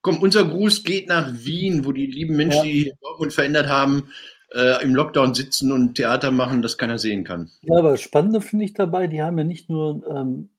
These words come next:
Speaker 2: ein paar Stücke gemacht, ein bisschen was verändert, sondern die Leute, die mit denen zu tun hatten hier, die verändern weiter, ne?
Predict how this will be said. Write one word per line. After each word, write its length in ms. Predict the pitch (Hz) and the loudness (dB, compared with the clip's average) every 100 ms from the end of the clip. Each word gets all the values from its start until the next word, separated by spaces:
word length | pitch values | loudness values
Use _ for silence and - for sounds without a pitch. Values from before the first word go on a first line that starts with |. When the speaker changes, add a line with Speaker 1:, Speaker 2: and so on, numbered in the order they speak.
| _ _ | _ _
Speaker 2:
ein 100 | 131 | -10
paar 140 | 110 139 | -2 -2
Stücke 340 | - 196 233 | -2 -2 -2
gemacht, 400 | 208 214 214 - | 0 2 2 0
ein 80 | 156 | -6
bisschen 240 | 147 - | -4 -2
was 100 | 139 | -2
verändert, 400 | - - 143 196 | -2 -4 0 0
sondern 280 | 170 156 151 | 2 0 2
die 80 | 139 | 2
Leute, 380 | 139 175 202 160 | 6 6 6 0
die 100 | 139 | 0
mit 180 | 139 143 | 0 2
denen 180 | 143 | 2
zu 140 | 135 123 | 0 -6
tun 340 | - 202 190 | 0 4 4
hatten 220 | 131 143 | 2 -4
hier, 220 | 120 131 139 | -4 -2 -2
die 220 | 147 135 | -2 -4
verändern 540 | - 151 151 151 135 | -4 -2 0 0 2
weiter, 380 | 160 180 180 120 | 4 4 2 -2
ne? 160 | 120 | -2